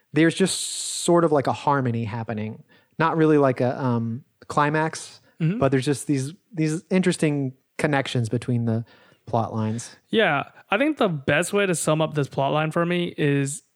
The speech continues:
Speaker 2: an actual scene from this episode, and it's
Speaker 1: Uh-huh.
Speaker 2: the one where they're having what looks like a powwow of sorts.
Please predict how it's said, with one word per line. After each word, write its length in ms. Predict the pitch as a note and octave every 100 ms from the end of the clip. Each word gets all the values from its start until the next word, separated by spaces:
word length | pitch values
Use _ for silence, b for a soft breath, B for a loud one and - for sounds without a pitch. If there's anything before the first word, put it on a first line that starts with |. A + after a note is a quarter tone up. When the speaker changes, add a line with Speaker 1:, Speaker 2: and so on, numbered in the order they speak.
| _
Speaker 2:
an 120 | - D3
actual 400 | C#3+ C#3+ D#3 C3
scene 320 | - D3+ E3
from 100 | F3+
this 140 | F#3
episode, 500 | G3+ G3 - G#3 G#3
and 100 | D4+ D3+
it's 80 | C3
Speaker 1:
Uh-huh. 80 | D3
Speaker 2:
the 40 |
one 120 | D3+ D#3
where 80 |
they're 160 | D#3 C#3
having 560 | C#3 C#3+ C#3+ C#3 C3+ - b b b b b
what 140 | - F#3
looks 160 | B3+
like 80 | C4+
a 40 | E3+
powwow 460 | - E3+ A3+ A3+
of 100 | G#3+
sorts. 460 | - B3 A#3+ -